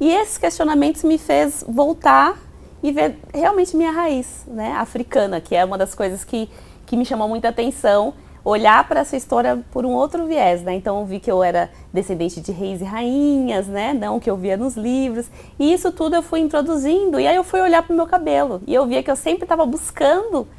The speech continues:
algo que não era minha identidade, né? E aí eu falei, "Poxa, eu vou deixar meu cabelo natural."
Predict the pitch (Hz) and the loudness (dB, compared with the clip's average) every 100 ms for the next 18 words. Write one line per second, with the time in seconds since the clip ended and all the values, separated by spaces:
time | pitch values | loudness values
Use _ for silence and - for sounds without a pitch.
0 | - - - - - 214 220 269 269 320 | -20 -20 -20 -4 4 8 8 6 2 2
1 | 349 349 - - - - - 339 392 440 | 0 -2 -18 -20 -20 -20 0 2 4 4
2 | 359 349 339 311 - - - 277 330 320 | 6 6 6 6 2 -6 0 4 6 6
3 | 330 269 - 190 180 160 - - - 190 | 2 2 4 4 2 -4 -14 -18 -8 -4
4 | 190 370 - - - - - - - - | -2 -4 -8 -20 -20 -20 -20 -20 -16 0
5 | 330 330 330 339 349 349 349 320 311 339 | 4 6 6 6 6 2 2 -2 -2 -4
6 | 302 294 311 302 302 302 269 285 285 277 | -4 -4 -4 -4 -4 -2 -2 -2 -2 -6
7 | 349 254 185 | -4 -6 -6